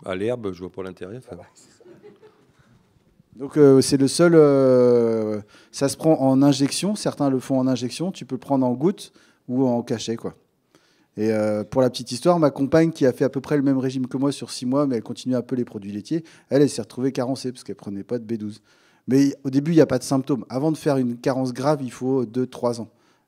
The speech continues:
Speaker 2: Ça, c'est la nutritionniste, euh, enfin, y, y, j'ai été voir une nutritionniste au début et à la fin. Voilà.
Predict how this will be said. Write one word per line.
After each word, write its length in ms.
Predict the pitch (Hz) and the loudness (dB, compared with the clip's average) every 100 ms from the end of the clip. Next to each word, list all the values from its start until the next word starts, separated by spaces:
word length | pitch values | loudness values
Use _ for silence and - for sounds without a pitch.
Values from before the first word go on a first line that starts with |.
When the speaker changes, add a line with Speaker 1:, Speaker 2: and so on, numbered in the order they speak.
| _ - | _ -10
Speaker 2:
Ça, 120 | 127 | -8
c'est 100 | 120 | -6
la 120 | 113 | -6
nutritionniste, 720 | 117 - 117 - 117 135 - | -6 -10 -10 -6 -6 -6 -8
euh, 280 | 110 104 98 | -8 -6 -8
enfin, 200 | 92 113 | -8 -8
y, 180 | 95 104 | -8 -12
y, 80 | - | -16
j'ai 140 | - 110 | -14 -12
été 160 | 110 | -6
voir 160 | 123 135 | -2 0
une 60 | 127 | 0
nutritionniste 540 | 120 117 127 131 - | -4 -10 -8 -8 -8
au 60 | 120 | -8
début 340 | 117 117 135 | -8 -6 -4
et 60 | 123 | -4
à 60 | |
la 100 | 104 | -6
fin. 220 | 104 156 185 _ _ _ _ _ _ | -8 -10 -10 _ _ _ _ _ _
Voilà. 220 | 104 104 | -10 -10